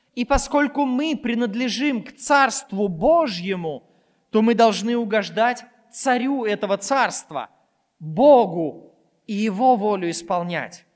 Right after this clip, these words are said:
В древние времена людям было легче понять,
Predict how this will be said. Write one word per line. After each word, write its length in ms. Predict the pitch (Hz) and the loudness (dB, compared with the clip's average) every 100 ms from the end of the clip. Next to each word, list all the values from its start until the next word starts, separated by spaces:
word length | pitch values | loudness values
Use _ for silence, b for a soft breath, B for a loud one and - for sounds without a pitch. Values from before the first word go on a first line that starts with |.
| _ _ _ _ _ _ _ _ _ _ _ _ _ | _ _ _ _ _ _ _ _ _ _ _ _ _
В 160 | _ 143 | _ -8
древние 360 | 185 214 190 180 | -4 -4 -4 -6
времена 380 | 180 185 208 | -6 -4 -4
людям 320 | 196 180 175 165 | -4 -4 -6 -6
было 340 | 170 170 170 | -2 -2 -2
легче 500 | 180 196 226 214 - | -4 -4 -4 -6 -10
понять, 760 | 156 156 160 208 185 - - | -8 -8 -6 -8 -10 -12 -16